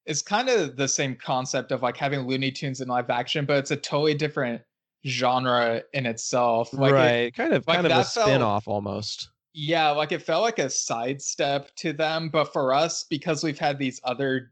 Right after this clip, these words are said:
Speaker 1: different, like, Jam movies, it kinda feels a bit more in place, but, like,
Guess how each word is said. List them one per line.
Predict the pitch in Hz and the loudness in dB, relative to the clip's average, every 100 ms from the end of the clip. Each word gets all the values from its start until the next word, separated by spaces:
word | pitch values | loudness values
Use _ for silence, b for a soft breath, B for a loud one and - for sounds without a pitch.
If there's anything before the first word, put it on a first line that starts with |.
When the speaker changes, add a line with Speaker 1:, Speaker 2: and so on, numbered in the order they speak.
| - | -4
Speaker 1:
different, | 123 - 135 131 127 117 | -4 -2 -2 -2 -4 -4
like, | 135 117 139 | -4 -4 -6
Jam | 127 131 127 123 | -6 -4 -2 -4
movies, | 117 117 135 131 135 131 | -2 -2 0 0 0 -2
it | 120 - | -6 -12
kinda | - 127 131 | -6 -4 -2
feels | 143 147 139 | 0 0 0
a | 127 | -2
bit | 139 123 - _ _ _ _ - | 0 0 -2 _ _ _ _ -6
more | 120 120 139 151 | 0 4 4 2
in | 151 165 165 | 0 -4 -4
place, | - 180 170 - | 0 2 2 0
but, | 151 | 2
like, | 135 127 | 2 2